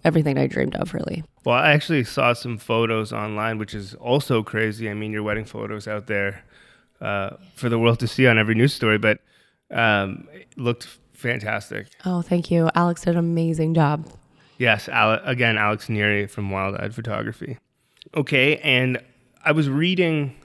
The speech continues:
Speaker 2: now, I, I don't really know all the details, but I was reading then after the wedding, you, you guys got, uh, some pretty sweet Jays tickets?
Speaker 1: Yes, we did. Um, my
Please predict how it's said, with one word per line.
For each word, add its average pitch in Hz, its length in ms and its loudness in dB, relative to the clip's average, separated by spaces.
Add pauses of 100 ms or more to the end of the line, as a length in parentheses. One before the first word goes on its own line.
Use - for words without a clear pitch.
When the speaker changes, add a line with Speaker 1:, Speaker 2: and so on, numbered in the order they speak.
Speaker 2:
now, 113 180 -2
I, 120 240 -2
I 143 80 4
don't 135 120 4
really 120 140 4
know 113 120 4
all 107 100 2
the 104 60 -6
details, 110 320 -2
but 113 120 -2
I 113 40 6
was 113 120 0
reading 127 240 2
then 113 240 -2 (320)
after 120 680 2
the 110 100 -2
wedding, 107 420 2
you, 110 220 -2 (100)
you 117 140 -8
guys 104 280 2
got, 101 420 -2
uh, 98 460 -6 (540)
some 113 200 -10
pretty 113 260 -2
sweet 117 500 -6
Jays 117 540 -4
tickets? 180 500 -8
Speaker 1:
Yes, 226 400 6
we 240 160 6
did. 190 680 8 (240)
Um, 185 800 6 (920)
my 208 720 4